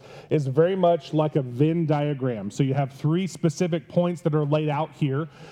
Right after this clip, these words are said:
and then they overlap. And there's things that overlap, but overall there's three main portions to this text, these eleven verses. And this text, uh, it starts with submission that we talked about last week, wives submitting to your husbands.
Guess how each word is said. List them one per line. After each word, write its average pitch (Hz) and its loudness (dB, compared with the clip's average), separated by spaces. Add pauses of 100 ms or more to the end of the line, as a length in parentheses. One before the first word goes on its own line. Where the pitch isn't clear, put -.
(160)
and 175 4
then 185 4
they 180 2
overlap. 165 0
And 143 -2
there's 147 -2
things 180 0
that 190 0
overlap, 165 0
but 165 2
overall 180 2
there's 165 0
three 180 0
main 170 -2
portions 165 0
to 156 0
this 147 -2 (480)
text, 139 -2
these 131 2
eleven 135 0
verses. 123 -6 (520)
And 160 0
this 190 2
text, - -2 (300)
uh, 131 -2
it 143 -4
starts - -2
with 160 4
submission 180 0
that 165 0
we 156 2
talked 151 -2
about 156 0
last 147 -2
week, 147 2
wives 143 0
submitting 151 0
to 165 -2
your 143 -2
husbands. 156 0